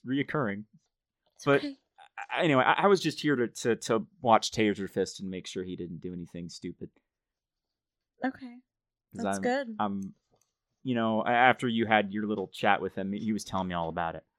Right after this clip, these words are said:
Speaker 1: Uh, he, he decided he should get his own team, but he doesn't really know how to do that, so right now I'm just training him.
Speaker 2: That's good. He's got a better name. Did
Speaker 1: Yeah.
Speaker 2: you help him with that too?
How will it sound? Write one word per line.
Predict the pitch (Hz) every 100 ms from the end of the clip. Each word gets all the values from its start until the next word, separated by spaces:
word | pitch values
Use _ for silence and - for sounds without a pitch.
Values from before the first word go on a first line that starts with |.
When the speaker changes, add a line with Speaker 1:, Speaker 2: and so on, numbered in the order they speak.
| _ _ _ _ _
Speaker 1:
Uh, | 95 87 85 -
he, | 101 98
he |
decided | 98 95 101 95 90
he | 101
should | - 101
get | 104
his | 95
own | 104 101
team, | - 104 110 123 127 _ _ _ _ _ _ -
but | 95
he |
doesn't | 98 107 104
really | 113 110 110
know | 110
how | 107 107
to | 101
do | 98 101 160
that, | 180 208 220 -
so | - 117 107
right | 110 110
now | 107 104
I'm | 98
just | 92 -
training | 101 98 107
him. | 113 107 _ _ _ _ _ _ _ _
Speaker 2:
That's | 285 330
good. | - 349 381 - _ _ _ -
He's | 262 254
got | - 247
a | 285
better | 285 302
name. | 277 269 320 294 285 _
Did | -
Speaker 1:
Yeah. | 175
Speaker 2:
you | 247
help | 240
him | 233 233
with | 240
that | 247 -
too? | - 262 302